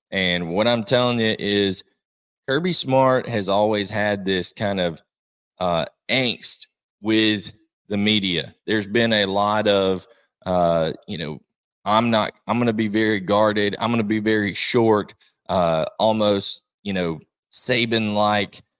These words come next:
struggle back and forth with the media of not just being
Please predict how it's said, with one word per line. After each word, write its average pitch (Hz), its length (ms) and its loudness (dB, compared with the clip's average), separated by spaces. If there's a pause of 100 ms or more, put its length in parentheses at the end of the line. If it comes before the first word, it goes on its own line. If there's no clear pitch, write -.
(580)
struggle 117 680 2
back 104 320 0
and 104 140 -4
forth 110 400 2
with 98 200 0
the 95 80 -2
media 101 400 0
of 85 100 -6
not 104 280 -2
just 101 200 -8
being 107 280 -2